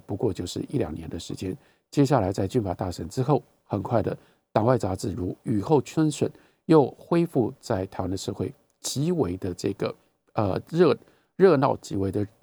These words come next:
风行。在那样的一个情形底下，因为有太多太多的党外杂志，这些党外杂志呢，他们彼此之间就开始有了串联。这个串联呢，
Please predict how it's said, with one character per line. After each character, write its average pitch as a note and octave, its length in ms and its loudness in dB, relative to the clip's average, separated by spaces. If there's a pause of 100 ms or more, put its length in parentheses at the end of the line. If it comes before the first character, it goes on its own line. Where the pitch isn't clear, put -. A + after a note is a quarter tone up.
风 D3+ 220 4
行。 F2 240 -6 (420)
在 C#3+ 140 6
那 D#3 100 4
样 C#3+ 140 4
的 A#2+ 60 0
一 A2+ 40 2
个 G#2+ 40 -2
情 G#2 220 -4
形 A2+ 120 -2
底 F2+ 140 -6
下， G2+ 260 -4 (260)
因 C3+ 120 2
为 C3 100 6
有 F2+ 180 0
太 D#3+ 260 2
多 A#2+ 140 -4
太 A2 180 -2
多 F2+ 140 -2
的 - 100 -8
党 D#2+ 160 -8
外 F2+ 100 -4
杂 E2 180 -8
志， G2+ 140 -8
这 - 160 0
些 C#3+ 60 4
党 G#2 160 -4
外 B2 100 2
杂 B2 160 0
志 C#3+ 140 0
呢， B2+ 160 2 (360)
他 C3+ 120 4
们 C#3 120 4
彼 C#3 180 2
此 - 200 -8
之 G2 100 -8
间 G2+ 260 -2
就 G#2 120 -4
开 G2 220 -4
始 - 160 -8
有 - 80 -8
了 - 180 -10
串 A#2 300 -2
联。 C#3 180 -6 (400)
这 C#3 80 4
个 C#3 80 8
串 D3 240 0
联 F2 160 -4
呢， G2+ 200 -2